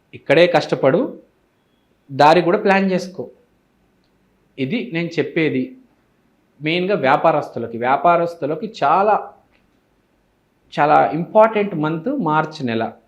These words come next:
జాబ్ చేసే వాళ్ళ దగ్గరకు వద్దాం. జాబ్ చేసేటోళ్ళు జాగ్రత్తగా ఉండండి. మీ ఆఫీస్లో ఒక అమ్మాయి పరిచయం అవుతుంది,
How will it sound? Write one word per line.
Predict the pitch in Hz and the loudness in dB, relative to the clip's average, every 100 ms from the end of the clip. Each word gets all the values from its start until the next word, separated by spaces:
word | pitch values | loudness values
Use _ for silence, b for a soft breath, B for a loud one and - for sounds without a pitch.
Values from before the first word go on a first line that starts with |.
| _ _ _ _ _ _ 143 | _ _ _ _ _ _ -6
జాబ్ | 135 160 175 156 | 2 2 2 -2
చేసే | 147 127 | -2 -2
వాళ్ళ | 120 117 | 0 -2
దగ్గరకు | 135 127 | -2 -4
వద్దాం. | 110 120 - _ _ _ _ _ _ 127 | -6 -8 -14 _ _ _ _ _ _ -10
జాబ్ | 127 131 151 143 | -2 2 2 0
చేసేటోళ్ళు | 135 135 127 127 139 190 254 - _ _ _ _ _ _ _ 123 | -2 -2 -4 -2 -2 -2 -6 -10 _ _ _ _ _ _ _ 2
జాగ్రత్తగా | 139 139 135 127 131 | 4 6 4 0 -2
ఉండండి. | 120 113 113 110 - _ _ _ _ _ _ _ _ _ _ _ 117 | -2 -4 -6 -8 -12 _ _ _ _ _ _ _ _ _ _ _ -6
మీ | 135 | -2
ఆఫీస్లో | 127 120 127 123 156 | -2 -4 -6 -6 -4
ఒక | 156 | -2
అమ్మాయి | 117 120 123 | -2 -2 -2
పరిచయం | 113 110 120 | -4 -6 -6
అవుతుంది, | 110 110 107 98 | -6 -8 -10 -12